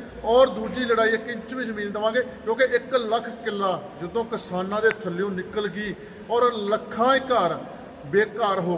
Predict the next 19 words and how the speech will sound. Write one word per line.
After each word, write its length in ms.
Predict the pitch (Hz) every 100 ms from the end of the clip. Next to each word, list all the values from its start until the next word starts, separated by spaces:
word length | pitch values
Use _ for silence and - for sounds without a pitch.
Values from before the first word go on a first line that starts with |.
| 170
ਗਏ, 140 | 165 - - -
ਉਹਨਾਂ 160 | 190 226
ਨੂੰ 80 | 226
ਸਰਕਾਰ 600 | - - 180 175 180 180
ਜਿਹੜਾ 320 | 185 185 180 - - -
ਉਹ 220 | 180 202 170
ਰਹਿਣ 220 | 170 220
ਬਸੇਰਾ 360 | 202 - 185 196
ਕਿੱਥੇ 320 | 190 - 202
ਦਊਗੀ, 400 | 170 185 180 202 - -
ਉਹਨਾਂ 220 | 214 269
ਨੂੰ 100 | 269
ਜ਼ਮੀਨ 320 | 196 180 185
ਕਿੱਥੇ 240 | 180 180 185
ਦਊਗੀ, 200 | 180 196 - -
ਉਹਦਾ 220 | 240 285 294
ਪ੍ਰਬੰਧ 460 | - 185 208 214
ਕਰਕੇ 340 | 214 190 - 175
ਦੇਵੇ। 260 | 165 170